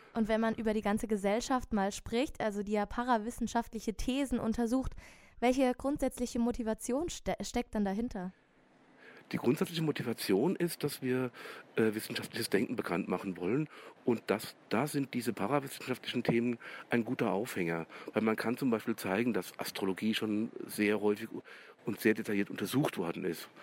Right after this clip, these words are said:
Speaker 2: Und man deswegen weiß, dass nichts dran ist. Oder dass bestimmte paramedizinische, äh, Verfahren, dass an denen einfach nichts dran ist. Obwohl sie in der Bevölkerung präsent sind und auch sehr beliebt.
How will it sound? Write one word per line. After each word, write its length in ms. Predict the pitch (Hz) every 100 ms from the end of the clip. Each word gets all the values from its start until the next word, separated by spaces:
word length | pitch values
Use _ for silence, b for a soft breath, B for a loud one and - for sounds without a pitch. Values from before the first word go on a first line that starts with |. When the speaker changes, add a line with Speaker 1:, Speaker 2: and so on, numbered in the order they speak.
| B
Speaker 2:
Und 60 | B
man 80 | 92
deswegen 400 | 107 110 101 95
weiß, 280 | 90 120 -
dass 180 | 98
nichts 220 | 90 - -
dran 160 | 82
ist. 160 | 87 -
Oder 100 | 101
dass 280 | 101 - - B B B B
bestimmte 380 | - - 104 104
paramedizinische, 1120 | 92 92 98 98 98 110 104 98 104 95 95 -
äh, 160 | 95
Verfahren, 680 | - 104 - 101 127 95 87 - B B B
dass 160 | 110
an 100 | 107
denen 240 | 95 107 117
einfach 320 | 104 - 120
nichts 240 | 117 -
dran 300 | - 95 113
ist. 260 | - - - B B
Obwohl 320 | 113 101 123
sie 80 | 139
in 80 | 117
der 300 | 107 101 104
Bevölkerung 680 | 104 - 98 123 107 113 110 B B B B B -
präsent 500 | - - 98 110 151
sind 260 | 156 156 95
und 100 | -
auch 80 |
sehr 160 | - 104
beliebt. 440 | 101 95 78 -